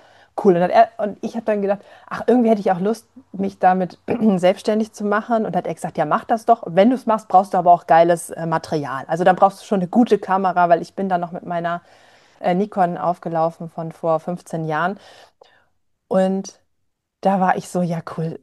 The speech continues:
ich mach das." So, und dann kommt dazu, ich hab eine Freundin, ähm, aus, äh, Jugendtagen, mit der ich auch lange zusammen Handball gespielt hab, die sich als Fotografin selbstständig gemacht hat.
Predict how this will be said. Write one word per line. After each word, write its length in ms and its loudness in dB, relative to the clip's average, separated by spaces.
ich 160 -10
mach 200 -10
das." 220 -8
So, 80 2
und 80 2
dann 160 4
kommt 220 -2
dazu, 320 0
ich 140 -4
hab 100 -4
eine 100 -4
Freundin, 840 2
ähm, 440 -2
aus, 640 -4
äh, 300 -4
Jugendtagen, 640 -4
mit 120 -8
der 80 -2
ich 100 -12
auch 140 -8
lange 300 -6
zusammen 340 -10
Handball 320 -6
gespielt 360 -10
hab, 200 -12
die 140 -4
sich 340 -10
als 220 -8
Fotografin 540 -6
selbstständig 520 -6
gemacht 320 -8
hat. 100 -8